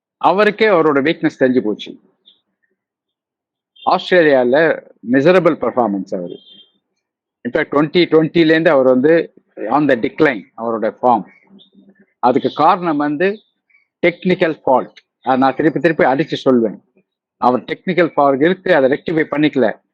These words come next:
சுனில் கவாஸ்கர் சொன்னாரு, நிறைய லெஜண்ட்ஸ்லாம் அதே சொன்னாங்க, இங்கிலாந்து பெரிய பெரிய பேட்ஸ்மேன்லாம் சொன்னாங்க. அவர் எப்படி அந்த, அ, இனிஷியலா வந்து பேக் ஃபுட் போகாம ஃபார்வர்ட் போயிட்டு going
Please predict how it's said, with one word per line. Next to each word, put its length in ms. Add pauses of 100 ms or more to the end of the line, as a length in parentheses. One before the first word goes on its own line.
சுனில் 380
கவாஸ்கர் 540
சொன்னாரு, 480 (260)
நிறைய 360
லெஜண்ட்ஸ்லாம் 640
அதே 140 (100)
சொன்னாங்க, 120
இங்கிலாந்து 400
பெரிய 200
பெரிய 180
பேட்ஸ்மேன்லாம் 480
சொன்னாங்க. 440 (520)
அவர் 200
எப்படி 340
அந்த, 480 (340)
அ, 60
இனிஷியலா 840
வந்து 280
பேக் 260
ஃபுட் 140
போகாம 460
ஃபார்வர்ட் 420
போயிட்டு 440 (680)
going 260